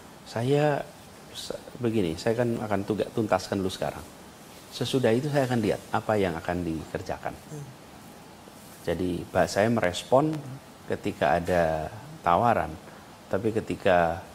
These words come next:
Speaker 1: tidak ada tawaran, saya tidak mau berspekulasi juga.
Speaker 2: Hmm. Hmm. Respon ini apakah dalam arti mempertimbangkan atau mau, Mas Anies?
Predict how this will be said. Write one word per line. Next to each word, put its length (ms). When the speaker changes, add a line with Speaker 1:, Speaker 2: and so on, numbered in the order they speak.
Speaker 1:
tidak 240
ada 80
tawaran, 400
saya 80
tidak 160
mau 80
berspekulasi 640
juga. 320
Speaker 2:
Hmm. 400
Hmm. 180
Respon 560
ini 240
apakah 320
dalam 320
arti 640
mempertimbangkan 880
atau 160
mau, 400
Mas 240
Anies? 400